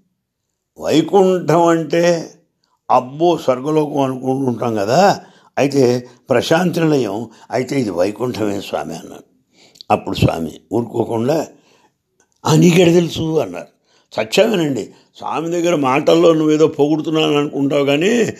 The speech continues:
అందులో ఇరుక్కుపోతావు అంతే. కానీ నేను ఉండలేనే, నా స్వభావం అది కాదు.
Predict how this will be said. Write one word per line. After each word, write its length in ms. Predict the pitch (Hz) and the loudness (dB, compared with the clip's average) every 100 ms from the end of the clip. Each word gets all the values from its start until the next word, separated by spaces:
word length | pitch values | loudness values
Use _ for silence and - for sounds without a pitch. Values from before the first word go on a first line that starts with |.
| - - | -18 -4
అందులో 240 | 135 175 180 | 0 4 6
ఇరుక్కుపోతావు 600 | 202 214 214 151 - 117 | 6 6 4 4 0 -6
అంతే. 320 | 107 98 - _ _ _ _ _ _ - | -8 -12 -18 _ _ _ _ _ _ 0
కానీ 160 | 226 | 2
నేను 180 | 226 208 | 4 2
ఉండలేనే, 520 | 202 220 233 175 185 | 0 0 0 0 -2
నా 160 | 175 143 | -6 -8
స్వభావం 380 | - 147 175 180 | -8 -6 -4 -4
అది 140 | 143 | -6
కాదు. 260 | 135 143 | -8 -10